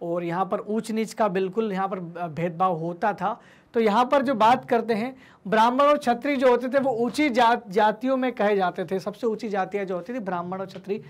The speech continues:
को ऊंची जातियाँ माना जाता था। इसके बाद ब्राह्मण के बाद क्षत्रिय और क्षत्रिय के बाद आता था शु-, अ, वैश्य का नंबर, जिसमें व्यापारी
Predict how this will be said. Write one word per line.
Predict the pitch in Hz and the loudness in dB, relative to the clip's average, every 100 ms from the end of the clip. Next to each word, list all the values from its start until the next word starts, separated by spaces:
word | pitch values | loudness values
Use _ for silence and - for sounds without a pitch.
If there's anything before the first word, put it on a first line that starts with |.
| - _ | -20 _
को | - | 2
ऊंची | 240 233 269 | 2 2 2
जातियाँ | 240 233 247 | 2 2 -2
माना | 208 202 | 0 0
जाता | 196 185 180 | -2 -2 -2
था। | 190 | -4
इसके | 190 - | -4 -2
बाद | 208 175 208 208 160 - - _ | 0 4 4 4 0 -14 -20 _
ब्राह्मण | 170 180 202 208 220 220 | -4 0 0 0 -4 -2
के | 220 | -2
बाद | 190 214 | 0 -2
क्षत्रिय | 214 202 190 226 240 | -2 -8 -4 -4 0
और | 233 | -2
क्षत्रिय | 226 220 220 269 | -2 -8 -6 -8
के | 262 214 | -4 -2
बाद | 175 185 | 0 -2
आता | 185 170 175 | -2 -4 -4
था | 170 185 196 226 _ _ | -6 -4 -6 -6 _ _
शु-, | - - 202 | -14 -4 0
अ, | 190 185 | 4 2
वैश्य | 175 165 226 247 - | 0 2 4 4 0
का | 220 208 | -2 -2
नंबर, | 180 185 190 | -2 -4 -4
जिसमें | 185 185 185 | -4 -4 -6
व्यापारी | 175 180 180 214 214 247 | -2 -2 0 2 2 0